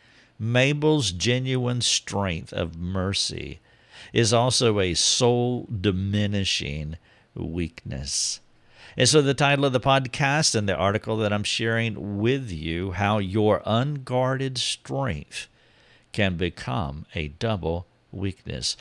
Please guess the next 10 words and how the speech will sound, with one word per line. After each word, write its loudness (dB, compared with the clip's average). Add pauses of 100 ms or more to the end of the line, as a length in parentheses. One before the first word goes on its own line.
(280)
All 10
three 2
of 4
these 4
illustrations 2
describe 2
individuals 0
who 0
have 0
good 2